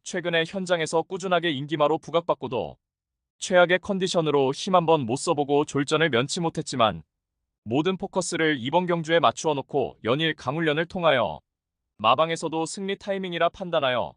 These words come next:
강공 승부 의지를 보이고 있고 최근 연속된 부진으로 이번에도 배당판 인기도에서 밀려나 있지만 직전부터 변화의 조짐을 보였고 이번에는 가장 유리한 전개를 끌어낼 수 있기에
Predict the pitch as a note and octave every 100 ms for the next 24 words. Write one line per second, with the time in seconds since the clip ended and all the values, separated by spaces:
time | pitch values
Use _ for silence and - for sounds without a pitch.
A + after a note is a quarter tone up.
0 | _ - C#3+ D#3+ F3 G3+ F#3+ F3 D3 D3+
1 | E3 D3+ D#3 C#3 - B2 C#2+ - _ _
2 | _ _ _ _ - F3 F#3+ D3+ C#3+ F3
3 | - F3 D#3+ D3 C#3+ C#3 C#3 B2 G#2+ C#3
4 | D3+ D3 C#3+ C#3+ C3+ B2+ D#3+ F3 D#3 B2+
5 | D#3+ D#3+ D3+ E3+ D3 C3+ E3 D#3 C#3 B2+
6 | A2 E2+ C#2 _ _ _ _ _ _ -
7 | - F3 D#3 - D#3+ D3+ - C#3 E3 F3
8 | D#3+ C#3+ D#3 - C#3 B2 C#3+ G2 C2+ _
9 | _ _ _ _ G2+ B2 D#3 E3 E3+ E3
10 | G#2 B2+ C#3+ F3 B2+ C#3+ E3+ F3 D#3 D3
11 | D#3 E3+ F#3 F3+ E3+ E3 C#3 - B2 G2